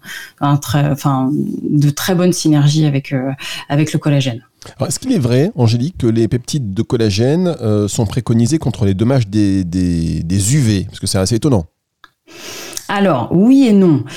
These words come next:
Speaker 1: Euh, ça dispense absolument pas d'une protection solaire, hein, on est bien d'accord. Mais en effet, il y a des études qui ont été faites sur, euh, une trentaine de femmes ménopausées pendant un mois,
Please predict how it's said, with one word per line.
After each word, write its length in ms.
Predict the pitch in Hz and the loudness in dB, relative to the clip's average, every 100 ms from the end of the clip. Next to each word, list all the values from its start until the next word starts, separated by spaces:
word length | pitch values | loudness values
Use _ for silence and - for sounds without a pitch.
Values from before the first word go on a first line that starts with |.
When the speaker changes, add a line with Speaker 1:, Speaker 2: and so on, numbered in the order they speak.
| 160 139 | -10 -4
Speaker 1:
Euh, 520 | 185 180 175 170 160 160 | 0 2 2 2 2 2
ça 140 | 208 | 0
dispense 380 | 190 - 254 214 | 0 -2 -2 -2
absolument 400 | - 214 190 180 | 0 2 4 2
pas 120 | 233 | 0
d'une 200 | 190 170 | 2 2
protection 500 | 165 170 175 233 247 | 2 0 0 0 -2
solaire, 680 | - - 226 196 143 120 139 | -4 -2 0 2 2 2 2
hein, 120 | 180 | 2
on 100 | 151 | 2
est 60 | |
bien 220 | 127 185 220 | 2 2 2
d'accord. 480 | 208 170 139 135 | 2 2 2 2
Mais 220 | 160 233 - | 2 2 0
en 160 | 233 240 | 0 2
effet, 440 | 214 - 262 294 | 0 0 0 2
il 60 | 262 | 4
y 40 | |
a 20 | |
des 160 | 170 185 | 4 2
études 340 | 202 294 294 | 2 2 0
qui 140 | - 185 | 2 2
ont 60 | |
été 200 | 180 180 | 2 0
faites 240 | 202 262 - | -2 -2 -4
sur, 400 | - 190 190 170 | -4 0 0 2
euh, 160 | 165 | 2
une 1040 | 160 160 - 73 69 69 - 156 165 - 151 | 4 2 2 0 0 2 2 0 0 0 -2
trentaine 380 | - 165 180 160 | -2 0 2 4
de 100 | 160 | 2
femmes 360 | - 165 165 | 0 0 2
ménopausées 800 | 165 160 147 165 151 175 196 202 | 4 2 2 2 2 2 2 2
pendant 240 | 180 139 | 2 2
un 100 | 143 | 4
mois, 380 | 151 156 170 226 | 4 4 2 0